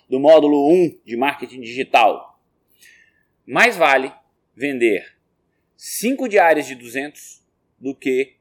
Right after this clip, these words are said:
duas de trezentos. Fechou? O negócio é faturar. E o seu negócio é giro. Hotelaria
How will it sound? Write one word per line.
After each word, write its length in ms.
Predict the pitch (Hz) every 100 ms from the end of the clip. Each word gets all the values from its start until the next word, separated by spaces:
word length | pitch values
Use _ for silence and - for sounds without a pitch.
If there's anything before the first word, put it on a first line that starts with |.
| _
duas 420 | _ 120 113 101 104
de 120 | 98
trezentos. 760 | 107 131 135 76 _ - _ _ _ _ _ _ _ _ _ _ _ _ _ _ _ _
Fechou? 580 | 90 - 139 175 - _ _ _ _ _
O 60 | 95
negócio 340 | 87 101 -
é 40 | 104
faturar. 760 | - 120 - 175 123 - - _ _
E 40 | 95
o 40 |
seu 180 | - 101
negócio 420 | 92 90 - _ _ _ _ -
é 100 | 98
giro. 480 | 92 135 123 87 - _ _ _ _ _
Hotelaria 640 | 82 - 80 80 87 123